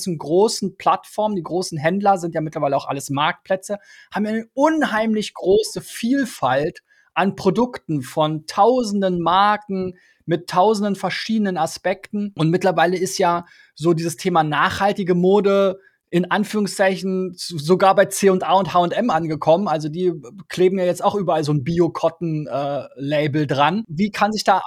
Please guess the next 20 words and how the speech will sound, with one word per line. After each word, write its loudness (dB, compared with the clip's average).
Armed 0
Angels, 2
<laughs> -6
genau, -2
wie 0
kann 2
sich -4
denn 0
da 4
Armed 2
Angels 0
überhaupt -2
positionieren -2
in -2
diesem, -6
in -6
dieser -4
Mengengelage -2
als -6
Fashion-Brand? -8